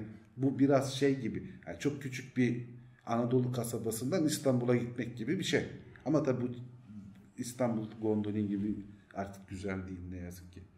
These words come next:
Ama gene de çok kalabalık olması açısından <laughs> açıklayıcı olabilir yani.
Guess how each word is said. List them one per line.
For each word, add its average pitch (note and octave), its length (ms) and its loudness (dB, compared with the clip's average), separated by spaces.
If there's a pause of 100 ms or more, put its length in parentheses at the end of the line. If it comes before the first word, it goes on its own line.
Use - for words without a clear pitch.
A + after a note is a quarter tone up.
(600)
Ama C#3+ 220 8
gene C3+ 320 8
de D3+ 40 4
çok - 260 0
kalabalık A2+ 480 2
olması G2+ 380 -2
açısından A#2 480 -2
<laughs> G#2+ 100 -2
açıklayıcı C3 600 0
olabilir A2+ 480 2
yani. F2+ 240 -4